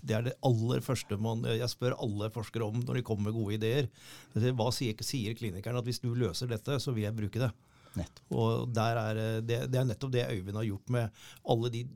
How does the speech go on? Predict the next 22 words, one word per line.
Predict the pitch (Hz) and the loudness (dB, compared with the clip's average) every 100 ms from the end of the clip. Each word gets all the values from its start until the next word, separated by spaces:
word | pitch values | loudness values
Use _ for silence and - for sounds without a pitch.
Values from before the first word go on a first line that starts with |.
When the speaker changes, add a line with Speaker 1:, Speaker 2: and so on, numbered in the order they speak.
| - | -6
Speaker 1:
tusenvis | 139 113 - 151 139 | -4 -2 -2 -2 2
av | 143 | 2
ideene | 135 120 104 110 | 4 2 0 -2
som | 120 | -2
spruter | 131 104 110 | 0 0 0
ut | 107 | 2
av | 120 | 4
hu-, | 120 120 | 4 4
huet | 117 107 | 4 2
på | 107 113 | 2 2
Roy | 113 | 2
Larsen. | 113 - 151 127 - - - | 2 0 -2 -2 -8 -18 -2
Det | - 123 | 4 6
er | 120 | 4
å, | 117 | 2
å | 123 131 120 | 0 -2 -2
si: | - 123 | 0 0
«Hvem, | 120 113 123 123 | 2 2 2 2
hvem | 110 110 | 2 4
av | 120 | 4
de | 147 143 - - - - | 4 2 0 -12 -20 -2
vil, | 120 117 | 0 2